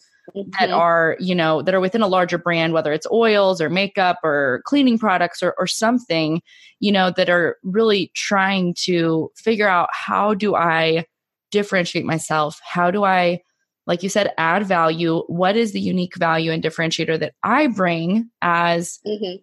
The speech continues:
Speaker 1: as a partner, as someone that they're gonna come alongside and ask for help or advice, or what would you do with
Speaker 2: Mm-hmm.
Speaker 1: this? Or wha-, how would you,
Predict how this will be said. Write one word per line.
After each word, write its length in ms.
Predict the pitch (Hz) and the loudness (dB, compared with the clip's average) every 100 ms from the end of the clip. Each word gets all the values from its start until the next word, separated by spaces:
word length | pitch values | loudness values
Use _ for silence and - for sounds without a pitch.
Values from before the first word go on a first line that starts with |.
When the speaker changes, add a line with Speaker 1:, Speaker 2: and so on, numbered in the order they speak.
| - | -4
Speaker 1:
as 120 | 202 | -2
a 60 | 214 | -2
partner, 720 | - 185 - 190 180 175 190 | -2 -2 -2 0 2 2 2
as 460 | - 170 165 165 - | 0 0 0 -2 -2
someone 260 | 196 185 180 | 0 0 0
that 180 | 165 180 | 0 0
they're 180 | 175 | 0
gonna 240 | 190 175 175 | 0 -2 -2
come 220 | - 190 | -2 0
alongside 360 | 180 180 180 175 | 0 0 -2 0
and 120 | - | 0
ask 360 | 175 165 - | -2 -2 -6
for 300 | - 190 202 | -4 0 2
help 320 | 196 285 226 196 | 2 0 0 0
or 80 | |
advice, 400 | 190 202 226 185 | 0 0 0 0
or 100 | 185 | -2
what 160 | 180 190 | 0 0
would 140 | 214 | -2
you 80 | 214 | -2
do 100 | 220 | 0
with 140 | 220 226 | -2 0
Speaker 2:
Mm-hmm. 80 | |
Speaker 1:
this? 140 | 240 175 | -2 -2
Or 100 | 170 | -2
wha-, 160 | 180 | -2
how 140 | 180 202 | -2 -2
would 180 | 196 196 | -2 0
you, 280 | 208 208 | 0 0